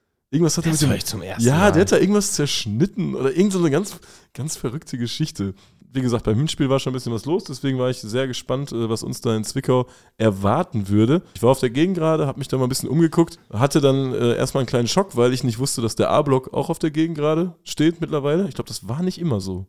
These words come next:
Speaker 1: Also als wir da waren, stand da noch
Speaker 2: Nee,
Speaker 1: kein
Speaker 2: nee,
Speaker 1: A-Block,
Speaker 2: nee,
Speaker 1: ne?
Speaker 2: nee, das war noch nicht
Speaker 1: Äh,
Speaker 2: immer so.
Speaker 1: dementsprechend, äh, dementsprechendes Klientel.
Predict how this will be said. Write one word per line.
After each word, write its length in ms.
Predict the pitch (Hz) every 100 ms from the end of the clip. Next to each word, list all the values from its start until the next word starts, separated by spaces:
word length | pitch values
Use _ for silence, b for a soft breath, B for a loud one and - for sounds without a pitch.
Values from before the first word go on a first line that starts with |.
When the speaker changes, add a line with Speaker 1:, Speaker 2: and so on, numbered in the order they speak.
| -
Speaker 1:
Also 200 | 98 95
als 200 | 92 113
wir 80 | 147
da 160 | 180
waren, 120 | 165
stand 240 | 160 143 131
da 60 |
noch 120 | 110 104
Speaker 2:
Nee, 80 |
Speaker 1:
kein 140 | 107 107
Speaker 2:
nee, 60 |
Speaker 1:
A-Block, 240 | 131 104 101
Speaker 2:
nee, 60 |
Speaker 1:
ne? 100 | 117
Speaker 2:
nee, 180 | 98 95
das 240 | 90 85 87
war 120 | 85
noch 80 | 82
nicht 160 | 82
Speaker 1:
Äh, 40 | 92
Speaker 2:
immer 160 | 113 120
so. 40 |
Speaker 1:
dementsprechend, 600 | 127 139 - 131 127 123
äh, 220 | 110 107 104
dementsprechendes 540 | 127 143 151 143 -
Klientel. 580 | 131 123 110 135 175